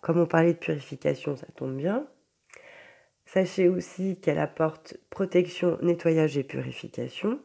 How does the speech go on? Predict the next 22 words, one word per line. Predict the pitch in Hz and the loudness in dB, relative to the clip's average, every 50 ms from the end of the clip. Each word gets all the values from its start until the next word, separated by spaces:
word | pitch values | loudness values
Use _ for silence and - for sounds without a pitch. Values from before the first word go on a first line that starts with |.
| _ _ _ _ _ - | _ _ _ _ _ -16
Pour | - - - | -14 -12 0
ceux | - 226 | 0 0
qui | 214 - - 202 - | 0 2 -2 -4 -4
pratiquent, | - - 175 175 175 - 214 214 - - - - 160 | -2 0 0 0 0 0 -4 -4 -4 -4 -6 -4 -2
vous | 160 156 165 | -2 -2 -4
pouvez | 160 - - 147 156 160 | -8 -8 -10 -4 -2 0
même | 160 175 175 175 185 | 4 4 4 4 4
l'utiliser | 165 165 160 - - 151 147 151 147 139 165 170 156 | 2 0 -2 -4 -4 -2 -2 0 2 4 4 2 2
justement | 143 131 - - 143 147 147 147 | 0 -4 -2 -2 2 2 2 0
quand | - 147 139 | 0 -6 -8
vous | 131 131 | -8 -10
faites | 123 - - 147 147 | -12 -6 -6 -6 -4
des | 127 131 131 | -4 -6 -6
soins | 135 - - 156 | -6 -6 -6 -6
pour | - - 139 135 | -6 -6 -12 -12
vous | 123 131 131 | -12 -14 -16
protéger | - - - 139 - - 139 135 135 147 170 | -12 -8 -8 -8 -4 -2 -4 -2 0 -2 -2
ou | 160 | -2
pour | - - 139 139 | -2 -2 -4 -2
nettoyer | 139 135 135 - - 143 143 147 151 - | -2 -2 -4 -4 -4 -4 -4 -2 -4 -6
après, | - - - - - 151 151 147 139 | -8 -10 -14 -12 -10 -8 -8 -6 -6
euh. | 127 | -8